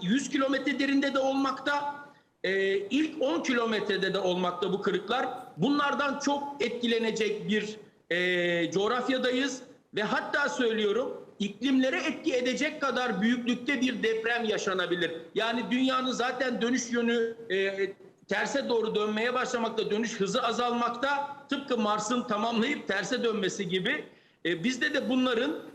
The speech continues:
e, iklime de, dünyanın dönüş hızına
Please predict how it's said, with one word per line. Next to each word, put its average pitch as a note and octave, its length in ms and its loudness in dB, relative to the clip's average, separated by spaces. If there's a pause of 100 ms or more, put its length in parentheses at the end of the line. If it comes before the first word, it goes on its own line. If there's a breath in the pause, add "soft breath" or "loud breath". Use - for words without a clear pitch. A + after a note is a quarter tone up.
e, F#3 640 2 (300)
iklime A#3 580 0
de, A3+ 360 -2 (240)
dünyanın A#3+ 540 2
dönüş A#3+ 360 2
hızına B3 680 0